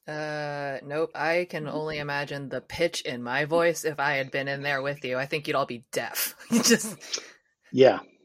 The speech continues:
Speaker 2: Yeah, it was, it was particularly bad because we had to do a go around to get the shot perfect for the, for the show. And we had to get lower, and the current was really strong, and it was pushing us in.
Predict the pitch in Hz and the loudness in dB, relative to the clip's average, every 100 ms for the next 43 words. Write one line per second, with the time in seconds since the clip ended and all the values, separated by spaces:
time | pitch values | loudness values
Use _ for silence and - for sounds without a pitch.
0 | - 294 117 113 101 120 123 110 - - | -16 -4 2 2 2 2 4 4 2 -4
1 | _ - - - - - 233 208 147 139 | _ -20 -20 -16 -10 4 6 10 10 12
2 | 131 120 139 117 139 123 117 120 98 123 | 10 8 2 6 6 6 4 2 2 4
3 | 127 123 110 110 107 98 104 120 107 110 | 6 6 2 0 -2 -4 -2 0 0 0
4 | - 135 113 110 _ _ - 123 113 107 | 2 4 4 2 _ _ 0 2 2 0
5 | - - _ _ _ _ _ - 120 110 | -4 -18 _ _ _ _ _ -2 0 2
6 | 104 95 92 - - 104 98 - - 139 | 2 0 -6 -10 -2 0 2 4 8 10
7 | 113 104 101 104 - _ _ _ _ _ | 10 8 2 -2 -14 _ _ _ _ _
8 | _ _ _ _ _ - 131 127 120 113 | _ _ _ _ _ 4 8 8 6 4
9 | 110 101 - - 123 - _ - _ - | 0 -2 -8 -14 -14 -16 _ -20 _ -4
10 | 127 120 113 110 117 127 139 110 110 107 | 4 4 4 4 6 10 10 8 4 0
11 | 110 - - - 113 113 107 104 - 127 | -2 -8 -20 -6 -2 0 0 -2 2 2
12 | 113 101 107 113 127 131 107 92 - 123 | 2 -2 -4 2 6 6 6 2 -2 0
13 | 120 104 101 101 - - - - 95 92 | 2 2 0 -4 -8 -4 -2 0 0 0
14 | - 52 - | 0 -2 -8